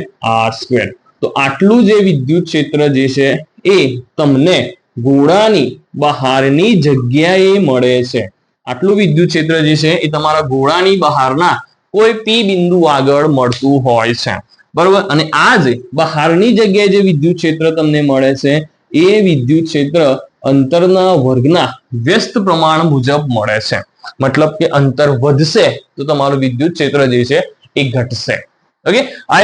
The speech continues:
hope કે અહીંયા સુધી ખ્યાલ આવ્યો. એક મસ્ત, એકદમ સરળ ક્વેશ્ચન છે. અહીંયા one upon four પાઈ એપ્સિલોન નોટ, એની જગ્યાએ K લખાય, અહીંયા ક્યુ છે અને અહીંયા છે આર સ્ક્વેર. ઓકે, તો બહારની જગ્યાએ તમને પૂછાય છે તો તમે અહીંયા સુધી આ પ્રશ્ન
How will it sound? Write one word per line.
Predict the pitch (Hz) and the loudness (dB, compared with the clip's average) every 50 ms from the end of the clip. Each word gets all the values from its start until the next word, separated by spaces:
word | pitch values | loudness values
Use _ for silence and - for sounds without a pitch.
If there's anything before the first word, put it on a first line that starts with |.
| 202 | 4
hope | 196 196 196 196 196 | 2 2 0 -2 -2
કે | 180 | -2
અહીંયા | 185 180 185 185 180 | 0 0 0 0 -2
સુધી | 180 165 165 180 175 | -2 -2 -2 -2 -2
ખ્યાલ | 185 160 156 160 165 | 0 0 2 2 2
આવ્યો. | 160 160 170 208 226 | 2 2 2 2 0
એક | 196 190 | 0 -2
મસ્ત, | 180 180 180 - - - - 175 | -2 -2 -2 -6 -12 -10 -4 -4
એકદમ | 196 190 185 175 175 180 185 180 175 - | -4 -4 -2 -2 0 0 -2 -4 -8 -4
સરળ | - 160 151 180 208 196 202 | -2 0 2 2 0 0 -2
ક્વેશ્ચન | 190 175 - - 165 165 165 | -4 -4 -2 -2 -2 0 0
છે. | 160 160 156 156 - _ _ _ - | 0 -2 -2 -4 -10 _ _ _ -4
અહીંયા | 147 156 160 170 165 160 165 | -2 0 2 2 2 2 2
one | 170 170 | 2 0
upon | 165 170 175 175 170 170 | 0 0 0 -2 0 0
four | 151 151 151 | -2 -2 0
પાઈ | 156 156 156 151 | 0 0 0 0
એપ્સિલોન | 156 151 147 147 147 143 156 | 0 0 -2 -2 0 0 0
નોટ, | 165 190 - 151 | -2 0 0 0
એની | 139 135 127 | -2 0 0
જગ્યાએ | 135 135 131 143 139 135 - | -2 0 0 -2 -2 -2 0
K | 151 160 185 196 | 0 2 2 2
લખાય, | 185 180 190 175 170 190 185 - | 2 0 0 0 0 0 -2 -4
અહીંયા | 135 135 139 139 - - | -4 -4 -4 -6 -6 -4
ક્યુ | 185 196 214 220 208 | -2 0 0 0 0
છે | 196 202 208 202 208 - _ _ _ - | 0 -2 -2 -4 -8 -20 _ _ _ -6
અને | 131 139 139 135 | -2 -2 0 0
અહીંયા | 131 127 127 131 131 | 0 0 0 0 0
છે | 143 160 - 180 - - - 113 | 0 -2 -2 -4 -10 -8 -6 -4
આર | 110 - - | -4 -4 -6
સ્ક્વેર. | - - - - - - _ _ _ _ _ - | -12 -16 -16 -16 -16 -18 _ _ _ _ _ -4
ઓકે, | 165 185 214 - 185 - - _ - | -2 -2 -2 -2 -6 -12 -14 _ -4
તો | 170 170 156 151 | -2 0 0 0
બહારની | 151 - 139 139 143 139 151 196 240 208 | 0 0 0 0 0 2 0 0 2 2
જગ્યાએ | 233 220 190 202 208 208 196 | 2 2 2 0 0 0 0
તમને | 208 202 196 190 196 196 190 | -2 0 0 0 -2 0 0
પૂછાય | 185 175 180 208 196 196 180 170 | -2 -2 0 2 2 2 2 2
છે | 156 151 156 - _ _ - | 0 0 -2 -8 _ _ -8
તો | 156 160 165 | -6 -4 -2
તમે | 175 175 190 180 151 - - - - - | 0 0 0 0 -2 -4 -8 -12 -8 -4
અહીંયા | 143 151 156 165 202 233 220 165 | 0 2 2 2 2 2 2 2
સુધી | 190 180 151 143 147 147 160 - - | 2 2 2 2 0 -2 -4 -4 -4
આ | 160 190 185 | -2 -2 0
પ્રશ્ન | 180 175 175 - 156 | 0 0 0 0 -2